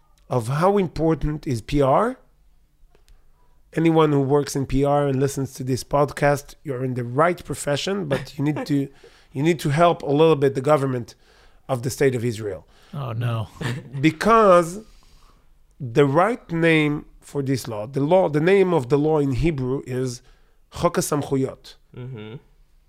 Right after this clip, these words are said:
Speaker 1: The actual name that would reflect what it is for a fact would be Chok Hagbalat HaSamchuyot, the limit of, uh, um, uh,
Speaker 3: Power
Speaker 1: uh,
Speaker 3: or
Speaker 1: powers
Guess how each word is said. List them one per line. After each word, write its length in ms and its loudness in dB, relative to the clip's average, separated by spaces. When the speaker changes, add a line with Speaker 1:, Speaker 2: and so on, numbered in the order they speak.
Speaker 1:
The 240 -4
actual 400 0
name 580 2
that 200 -4
would 320 -6
reflect 580 -2
what 260 2
it 160 -8
is 460 0
for 240 -4
a 40 -4
fact 500 0
would 220 -2
be 320 0
Chok 240 -2
Hagbalat 520 2
HaSamchuyot, 640 -10
the 220 4
limit 680 2
of, 340 2
uh, 280 -2
um, 400 -2
uh, 220 -2
Speaker 3:
Power 440 -4
Speaker 1:
uh, 40 -12
Speaker 3:
or 60 -12
Speaker 1:
powers 520 2